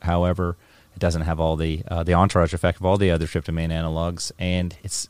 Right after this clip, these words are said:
exceedingly expensive right now. I think it's something in, like, sixteen hundred dollars a dose, where, I mean, mushrooms, if you grow mushrooms, it's, they're almost free. I mean, you grow 'em on, like, you can grow 'em on coffee grounds or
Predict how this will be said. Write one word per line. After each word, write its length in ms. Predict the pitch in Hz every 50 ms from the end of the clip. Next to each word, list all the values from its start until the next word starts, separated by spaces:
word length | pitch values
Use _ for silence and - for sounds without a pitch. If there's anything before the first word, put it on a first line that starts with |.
| _ -
exceedingly 720 | 107 98 - - - - - 117 123 120 92 85 82 80
expensive 600 | 73 - - - - 92 95 - - 80 76 -
right 180 | 80 78 73 76
now. 240 | 80 78 76 76
I 100 | 78 80
think 280 | 80 - - 98 101 -
it's 120 | - -
something 400 | - - 85 82 - - 80 76
in, 80 | 73 71
like, 160 | 71 73 -
sixteen 480 | - - - 95 92 - - - 85 80
hundred 260 | 76 85 85 78 65
dollars 440 | - 67 71 76 85 76 69 69 67
a 80 | 60
dose, 500 | - - - 67 71 73 67 - - - - - - - - - - - - - _ _
where, 220 | - 82 78 71 - -
I 100 | 82 85
mean, 160 | 85 85 85
mushrooms, 540 | 87 95 98 - - 87 80 78 78 - -
if 140 | 73 -
you 60 | - -
grow 120 | - 82
mushrooms, 480 | 85 87 87 - - 82 80 80 - -
it's, 240 | - - - - - _ _
they're 120 | - 92 92
almost 320 | 107 - - 76 - -
free. 360 | - - 95 87 69 76 - - _ _ _ _ _ _ _ -
I 60 | 82
mean, 120 | 80 78
you 140 | 78 78 76
grow 260 | - - 85 90 92
'em 120 | 85 76 73
on, 240 | 73 76 76 73
like, 160 | 73 78 76 76 _ -
you 100 | - 80
can 40 |
grow 140 | 76 78 82 87
'em 80 | 80 71
on 80 | 69 -
coffee 260 | - - - - 87
grounds 480 | 76 73 71 67 62 - 80 - - - - -
or 400 | 80 76 76 76 73 73 73